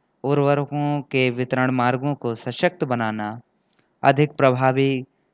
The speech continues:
कृषि यंत्रीकरण एवं विपणन एवं मूल्य समर्थन, खाद्य तेलों एवं अखाद्य तेलों में देश को आत्मनिर्भर बनाने के उद्देश्य से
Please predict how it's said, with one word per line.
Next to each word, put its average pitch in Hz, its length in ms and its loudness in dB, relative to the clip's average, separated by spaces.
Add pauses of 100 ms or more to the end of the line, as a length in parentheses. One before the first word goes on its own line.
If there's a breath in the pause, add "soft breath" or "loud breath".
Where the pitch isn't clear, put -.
(120)
कृषि 185 340 2
यंत्रीकरण 135 580 0
एवं 117 440 -4 (480)
विपणन 147 560 2
एवं 117 380 -2
मूल्य 117 280 -2
समर्थन, 131 640 -6 (580)
खाद्य 139 360 2
तेलों 135 420 0
एवं 120 360 -4 (360)
अखाद्य 143 500 2
तेलों 151 360 0
में 117 340 -4 (420)
देश 151 280 6
को 135 220 0
आत्मनिर्भर 135 800 0
बनाने 127 460 0
के 127 220 0
उद्देश्य 123 540 -2
से 131 360 -4